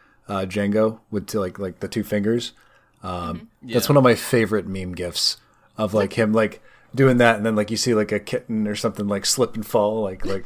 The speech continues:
Speaker 1: oh,
Speaker 2: <laughs>
Speaker 1: kills me every
Speaker 2: Yeah.
Speaker 1: time.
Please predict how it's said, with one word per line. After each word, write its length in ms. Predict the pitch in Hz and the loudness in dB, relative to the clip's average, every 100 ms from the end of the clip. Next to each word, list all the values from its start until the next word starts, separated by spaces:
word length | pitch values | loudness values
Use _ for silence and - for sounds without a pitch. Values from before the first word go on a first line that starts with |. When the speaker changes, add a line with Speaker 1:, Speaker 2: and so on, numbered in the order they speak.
| - | -2
Speaker 1:
oh, 240 | 107 90 - | 0 0 -6
Speaker 2:
<laughs> 1800 | 175 277 151 440 453 - 427 381 427 554 _ 508 _ _ - 415 _ _ | -12 -8 -8 -8 -10 -12 -14 -16 -18 -20 _ -20 _ _ -20 -20 _ _
Speaker 1:
kills 260 | 143 123 | 4 6
me 80 | 113 | 6
every 120 | 107 101 | 4 2
Speaker 2:
Yeah. 60 | |
Speaker 1:
time. 260 | 101 101 90 | 0 -2 -2